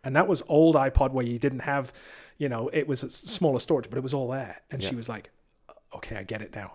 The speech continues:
Speaker 1: She's that, and now I understand. Of course, we got back and she bought one right away.
Speaker 2: Yep.
Speaker 1: Kindle was the same thing for me, you know, just having that. I'm not the biggest Amazon fan. I'm not, I'm not a huge fan of the, the way they do things, and, and, you know, um, but just having that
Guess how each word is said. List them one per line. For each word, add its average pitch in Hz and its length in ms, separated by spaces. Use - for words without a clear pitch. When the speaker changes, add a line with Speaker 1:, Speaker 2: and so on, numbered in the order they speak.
Speaker 1:
She's - 220
that, 107 360
and 127 160
now 120 220
I 113 60
understand. 113 360
Of 117 80
course, - 180
we 127 60
got 117 160
back 110 160
and 110 100
she - 80
bought 131 200
one 110 120
right 98 140
away. 92 220
Speaker 2:
Yep. 92 200
Speaker 1:
Kindle 208 260
was 175 100
the 151 60
same 139 220
thing 135 200
for 135 120
me, 98 260
you 135 140
know, 110 180
just - 200
having 131 360
that. 127 240
I'm 139 80
not 135 140
the 131 60
biggest 135 300
Amazon 135 400
fan. 147 300
I'm 131 80
not, 120 280
I'm 123 80
not 120 120
a 120 40
huge 127 300
fan 123 240
of 117 140
the, - 80
the 127 100
way 127 160
they 120 140
do 127 120
things, 147 360
and, 113 100
and, 110 320
you 139 120
know, 110 220
um, 107 400
but 123 300
just 135 200
having 135 400
that 127 260